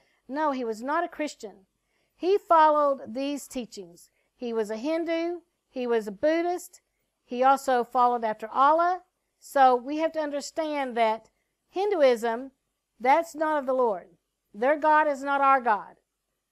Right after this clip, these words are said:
Allah is the God of Muslims. He is not our God.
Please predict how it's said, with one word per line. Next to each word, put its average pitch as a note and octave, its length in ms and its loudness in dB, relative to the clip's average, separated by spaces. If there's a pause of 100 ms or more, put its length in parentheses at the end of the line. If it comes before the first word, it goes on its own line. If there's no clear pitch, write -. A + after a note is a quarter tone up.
Allah C4+ 640 6
is A#3 140 -8
the A#3+ 80 -6
God B3+ 320 4
of A#3 120 -2
Muslims. A3+ 760 -6 (580)
He C4+ 160 -6
is A#3 140 -6
not D4 220 2
our C4+ 140 6
God. A3 420 -2